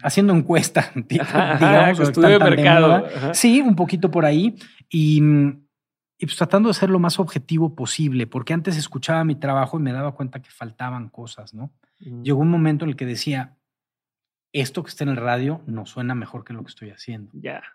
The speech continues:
Speaker 1: O "Esto está muy similar en calidad, si yo hago esto lo podría incluso mejorar". No sé, o sea, creo que te sient-, hay, hay un sentimiento en el cual te delatas, ¿no? Y dices,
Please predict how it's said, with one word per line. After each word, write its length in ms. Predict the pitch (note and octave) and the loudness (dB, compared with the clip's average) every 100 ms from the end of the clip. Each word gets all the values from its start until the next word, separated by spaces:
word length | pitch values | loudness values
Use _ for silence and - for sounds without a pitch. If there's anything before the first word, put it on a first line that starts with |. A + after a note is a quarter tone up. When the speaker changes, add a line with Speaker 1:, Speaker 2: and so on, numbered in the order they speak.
| _ _ | _ _
Speaker 1:
O 380 | - A#2 A#2 A#2+ | -12 -8 -6 -6
"Esto 400 | C3+ D3 - E3 | -6 -8 -6 -6
está 240 | C3+ - A#2 | -6 -6 -6
muy 180 | B2 | -6
similar 460 | B2+ C#3 C3 B2 B2 | -6 -4 -2 -2 -4
en 100 | B2 | -6
calidad, 600 | A2+ A#2 A#2 A#2+ B2+ B2+ _ _ _ _ | -8 -12 -10 -8 -8 -8 _ _ _ _
si 200 | - A2+ | -16 -10
yo 80 | A2+ | -10
hago 140 | A#2 | -10
esto 180 | A2+ C#3 | -10 -12
lo 100 | A2+ | -12
podría 340 | A#2 A2 A#2 A2+ | -12 -10 -8 -10
incluso 360 | - - - | -12 -16 -10
mejorar". 760 | A#2+ A2+ C#3 C#3 C#3+ C#3 C3+ - - _ _ - | -10 -8 -8 -6 -6 -6 -10 -16 -20 _ _ -4
No 180 | A#3 A3 | 0 0
sé, 160 | F#3 | -2
o 60 | C#3+ | -2
sea, 140 | F3 | -4
creo 160 | D3 F#3 | -4 -4
que 80 | E3 | -4
te 100 | - | -6
sient-, 360 | - D#3+ D#3 | -4 -4 -4
hay, 140 | D3+ D3+ | -6 -4
hay 120 | D#3+ F3 | -2 -2
un 80 | |
sentimiento 640 | E3 D3 B2 C#3 D3 C#3+ D3+ | -2 -4 -2 0 0 0 -2
en 60 | |
el 100 | A#2+ | -2
cual 360 | A#2 C3 B2+ - _ _ - | -4 -4 -6 -10 _ _ -8
te 100 | B2+ | -4
delatas, 520 | A#2+ C#3 B2+ A#2 G2+ | -2 -2 -2 -8 -8
¿no? 160 | B2 | -6
Y 60 | B2+ | -4
dices, 320 | A#2 B2 G#2+ | -6 -8 -10